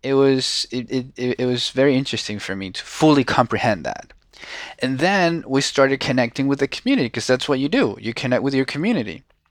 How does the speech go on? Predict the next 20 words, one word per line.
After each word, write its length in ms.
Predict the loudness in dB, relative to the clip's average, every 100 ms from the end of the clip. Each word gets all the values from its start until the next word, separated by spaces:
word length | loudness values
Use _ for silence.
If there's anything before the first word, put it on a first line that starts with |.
| _ _ -6
And 140 | -2
I 60 | 0
started 240 | 2 4
realizing 520 | 4 4 4 2 -4
that 100 | -2
there 100 | -2
were 100 | -2
nonprofits 760 | 2 2 2 0 0 -4 -10 -8
that 120 | -6
were 80 | -6
self-serving 920 | -4 0 -2 -4 -8 -4 -4 -6 -8
kids, 560 | -8 -8 -10 -16 -16 -10
and 480 | -8 -4 -6 -8 -12
in 120 | -8
the 80 | -4
best 300 | 0 0 0
country 300 | -2 -2 -6
in 40 |
the 100 | -6
world, 440 | -6 -8 -8 -12